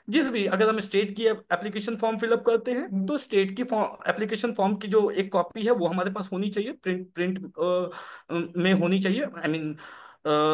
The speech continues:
प्रिंट, आप प्रिंट आउट निकाल सकते हो या तो फिर सॉफ्ट कॉपी रख सकते हो, होनी चाहिए। At the time of admission उसकी जरूरत पड़ेगी, हार्ड कॉपी लेकर के जाना रहेगा।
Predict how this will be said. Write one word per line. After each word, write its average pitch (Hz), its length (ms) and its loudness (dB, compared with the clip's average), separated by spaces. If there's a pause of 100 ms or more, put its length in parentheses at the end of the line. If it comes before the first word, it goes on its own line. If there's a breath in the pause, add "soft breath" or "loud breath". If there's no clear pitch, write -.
(100)
प्रिंट, 180 380 0
आप 175 300 2
प्रिंट 170 200 -2
आउट 180 200 0
निकाल 175 260 -2
सकते 185 260 -6
हो 247 80 2
या 190 100 0
तो 175 120 -4
फिर 175 420 -4
सॉफ्ट 160 300 -4
कॉपी 160 220 -4
रख 156 160 -6
सकते 165 260 -2
हो, 285 200 -4
होनी 254 240 4
चाहिए। 214 300 2
At 208 60 -4
the 202 80 -2
time 190 220 0
of 202 120 -2
admission 165 440 -4
उसकी 202 240 -4
जरूरत 160 360 0
पड़ेगी, 160 280 -4
हार्ड 156 220 -2
कॉपी 156 240 -4
लेकर 147 260 0
के 151 80 -4
जाना 151 260 0
रहेगा। 127 280 -4